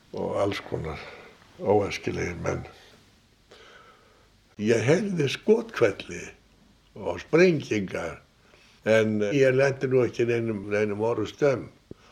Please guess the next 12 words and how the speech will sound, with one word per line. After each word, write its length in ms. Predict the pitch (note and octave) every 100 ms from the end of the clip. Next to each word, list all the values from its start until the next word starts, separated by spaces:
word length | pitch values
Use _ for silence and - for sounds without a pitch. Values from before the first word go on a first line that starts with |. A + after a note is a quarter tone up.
| - - _ _ A2
En, 240 | A2+ A2
em, 240 | G#2+ A2 G#2+ F#2 G#2+
svo 240 | - B2+ C3+
var 120 | C3
líka 420 | C3 B2 - A2+ A2+ A2
annað 460 | A2 A2 A#2 C#3 B2+ - _ _ _ _
að, 460 | - A2 G#2+ G2+ G2
eh, 200 | G2+ G2+ -
maður 240 | A#2 A2 A2
var 200 | B2 B2
bara 220 | C3+ C3+
með 360 | A#2 A2+ G#2+